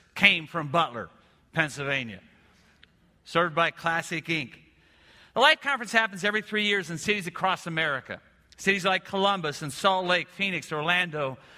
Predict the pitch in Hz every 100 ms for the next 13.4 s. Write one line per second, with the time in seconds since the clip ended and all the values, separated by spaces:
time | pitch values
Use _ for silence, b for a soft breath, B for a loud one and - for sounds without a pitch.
0 | B B 170 185 156 170 160 156 151 143
1 | 135 175 175 185 165 151 - 165 160 143
2 | 139 - - _ b b b b 196 202
3 | 285 320 285 208 - 277 294 - 196 -
4 | 226 247 226 - 208 202 220 190 202 196
5 | - 220 233 - 214 208 - 208 214 220
6 | 220 - B B B B - - 202 214
7 | 226 196 202 185 185 180 170 - 175 196
8 | 240 233 - 190 170 180 180 180 B B
9 | B B 180 185 185 190 277 254 208 214
10 | 233 240 - 214 202 175 - 196 202 196
11 | 170 185 190 - 190 196 156 165 214 285
12 | 226 208 175 175 185 220 208 185 165 -
13 | 175 175 165